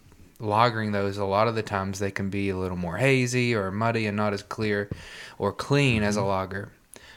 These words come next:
Speaker 1: because you're also getting the, the cleanliness from a lager too, from dropping everything out of it. So they taste very clean.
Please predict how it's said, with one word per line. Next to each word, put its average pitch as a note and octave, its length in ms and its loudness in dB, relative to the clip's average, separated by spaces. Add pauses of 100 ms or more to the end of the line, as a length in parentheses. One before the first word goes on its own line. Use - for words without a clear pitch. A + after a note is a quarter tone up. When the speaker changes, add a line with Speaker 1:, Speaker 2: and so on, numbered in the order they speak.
Speaker 1:
because G#2+ 200 -4
you're A2+ 380 4
also A#2 240 6
getting A2 360 2
the, G2+ 140 0 (160)
the G#2 240 0 (140)
cleanliness A2+ 680 2
from G#2+ 160 -2
a G#2 80 0
lager G#2 320 2
too, A2+ 200 -2
from G2+ 180 -2
dropping G#2 420 4
everything F#2+ 340 -2
out G2 260 -2
of F2+ 180 -2
it. G2+ 100 -10
So - 100 -6
they G2+ 80 -8
taste G#2+ 360 -4
very G#2 360 -2
clean. F2+ 400 -10